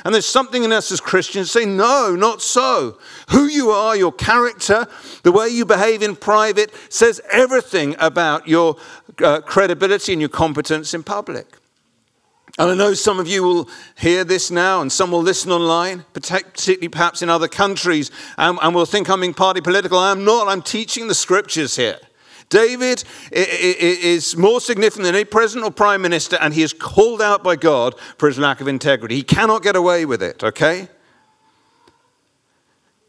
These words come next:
As Christians, we take these things more seriously, but where we differ from the culture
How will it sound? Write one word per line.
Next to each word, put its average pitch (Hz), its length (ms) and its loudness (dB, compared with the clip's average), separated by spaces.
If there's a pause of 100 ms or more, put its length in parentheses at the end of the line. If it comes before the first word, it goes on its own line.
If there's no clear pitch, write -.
(180)
As 151 140 2
Christians, 202 400 0
we 180 80 -4
take 185 220 0
these 175 200 -6
things 165 220 -4
more 180 280 2
seriously, 160 800 -2
but 180 420 0
where 202 260 2
we 208 180 -4
differ 208 400 0
from 180 280 -2
the 165 80 -4
culture 156 640 -2